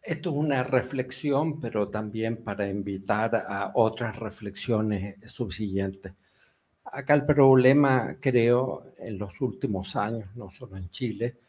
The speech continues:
es que el arte ha devenido en panfleto. Y el panfleto es mentira, mentira institucionalizada, porque el panfleto es para engatusar.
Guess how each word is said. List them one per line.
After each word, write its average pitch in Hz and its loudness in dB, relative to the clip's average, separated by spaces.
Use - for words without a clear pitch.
es - -6
que 127 2
el 110 2
arte 127 4
ha 113 8
devenido 110 6
en 107 4
panfleto. 98 0
Y 127 4
el 113 4
panfleto 131 6
es 107 0
mentira, 98 0
mentira 104 -4
institucionalizada, 104 0
porque 110 -4
el 95 -8
panfleto 107 0
es 101 -2
para 101 -6
engatusar. 101 -4